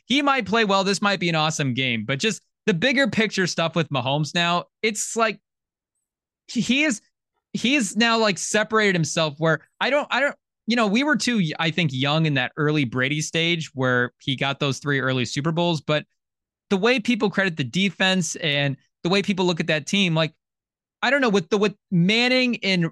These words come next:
Rodgers in the league and Brett Favre and Roethlisberger, is it,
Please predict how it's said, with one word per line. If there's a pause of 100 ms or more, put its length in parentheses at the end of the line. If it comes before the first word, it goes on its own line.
(120)
Rodgers
in
the
league
and
Brett (100)
Favre
and (420)
Roethlisberger, (200)
is
it,